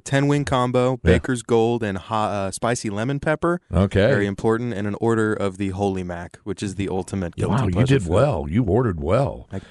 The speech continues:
Speaker 1: couldn't eat all of it. I tried to.
Speaker 2: I just took home a couple of, of ten pieces of, uh, for, um, it was, uh, is it like buffalo mild and then, and then teriyaki 'cause Lynn and I both like the teriyaki. But she had,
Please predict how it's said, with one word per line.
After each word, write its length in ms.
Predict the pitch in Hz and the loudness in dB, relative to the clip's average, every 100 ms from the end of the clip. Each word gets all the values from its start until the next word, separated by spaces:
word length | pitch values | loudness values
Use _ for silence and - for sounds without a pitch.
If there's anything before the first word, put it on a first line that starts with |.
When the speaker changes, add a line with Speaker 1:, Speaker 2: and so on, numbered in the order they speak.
| - | -2
Speaker 1:
couldn't 240 | 143 127 | 0 2
eat 100 | 120 | 2
all 180 | 107 90 | 2 2
of 100 | 90 | -2
it. 100 | 90 | -4
I 80 | 87 | -4
tried 300 | 85 95 87 | -4 -2 -2
to. 220 | - 82 - _ _ _ - - | -4 -12 -14 _ _ _ -10 0
Speaker 2:
I 80 | 123 | 2
just 240 | 127 127 | 2 0
took 120 | 120 101 | 0 2
home 180 | 104 90 | 2 0
a 60 | |
couple 280 | 80 92 82 | -2 -2 -2
of, 80 | 73 - - - - | -4 -8 -20 -18 -4
of 220 | 85 71 | -2 0
ten 240 | - 92 | 2 2
pieces 480 | 85 76 - 73 - - | 0 -4 -4 -6 -6 -4
of, 360 | 80 76 69 71 | 0 0 0 -2
uh, 180 | 80 57 53 - 71 | -2 -4 -12 -12 -12
for, 400 | - 85 80 76 | -4 0 2 0
um, 240 | 69 67 - - - _ - | 0 -4 -10 -14 -16 _ -6
it 120 | 85 | -6
was, 180 | - 69 | -4 -4
uh, 180 | 73 78 82 | -4 -4 -4
is 100 | 73 | -2
it 80 | |
like 180 | 76 71 | -2 2
buffalo 280 | 92 - 87 | 0 2 2
mild 340 | 82 76 78 | 2 2 0
and 100 | 76 | -2
then, 220 | 76 76 73 | -4 -4 -4
and 80 | 78 | -2
then 140 | 73 67 | -4 0
teriyaki 600 | 73 69 64 57 53 50 | 0 0 -2 -2 -6 -8
'cause 160 | 67 64 | -10 -8
Lynn 140 | 69 | -8
and 80 | 67 | -6
I 20 | |
both 180 | 65 71 | -4 -4
like 160 | 71 69 | -4 -6
the 60 | 69 | -6
teriyaki. 480 | 71 67 64 - 60 78 | -6 -4 -4 -6 -12 -2
But 460 | 165 170 - - _ _ _ _ _ _ _ _ _ _ | 2 2 -2 -16 _ _ _ _ _ _ _ _ _ _
she 440 | - - 196 214 | -4 0 2 4
had, 300 | 151 117 95 | 4 2 -2